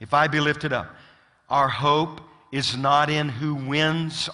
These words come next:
or loses elections. Our hope, even though we all hoped in some things, but still, we have an eternal hope. He said, "If I be lifted up." The good news is not about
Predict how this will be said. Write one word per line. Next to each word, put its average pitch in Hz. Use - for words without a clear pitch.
or 143
loses 143
elections. 139
Our 127
hope, 143
even 170
though 143
we 139
all 139
hoped 127
in 139
some 131
things, 143
but 147
still, 156
we 151
have 160
an 170
eternal 170
hope. 95
He 175
said, 180
"If 180
I 190
be 139
lifted 120
up." 87
The 156
good 156
news 185
is 147
not 170
about 170